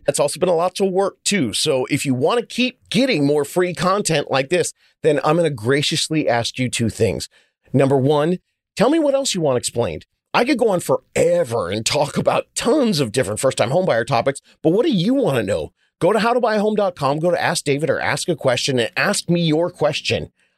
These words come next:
I don't know what you wanna hear about unless you tell me. And then number two, my second humble request is, "Please, if you can, share the podcast to your friends and family." I do give all this information out for free.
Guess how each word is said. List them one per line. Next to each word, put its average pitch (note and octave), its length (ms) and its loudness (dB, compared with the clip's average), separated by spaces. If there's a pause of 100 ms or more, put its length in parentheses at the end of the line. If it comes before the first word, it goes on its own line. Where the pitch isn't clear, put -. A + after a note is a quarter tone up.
(180)
I F#3+ 180 2
don't B3 160 2
know G3 120 2
what F3 260 0
you F#3 80 -4
wanna F#3+ 180 2
hear G3 200 0
about C3+ 260 -2
unless A#2 220 0
you C#3 60 -8
tell C4 200 0
me. D#2 180 -10 (360)
And F3+ 180 0
then A#3+ 140 0
number G#3 220 0
two, F#3 580 0
my D3+ 120 0
second G3 360 -2 (360)
humble A3+ 460 0
request C3+ 500 0
is, - 140 -4
"Please, F3+ 460 0
if B2+ 60 -6
you C3+ 100 -2
can, F3+ 320 0 (200)
share G3 280 0
the D3+ 100 0
podcast A2 460 0
to A2 100 -4
your G2+ 80 2
friends F2+ 240 0
and F2+ 100 -10
family." E2+ 360 0 (280)
I D#3 80 0
do F#3 220 0
give G3+ 140 2
all E3 120 2
this E3 160 0
information C#3 480 0
out A#2 160 0
for C3 100 -6
free. G#2 300 -2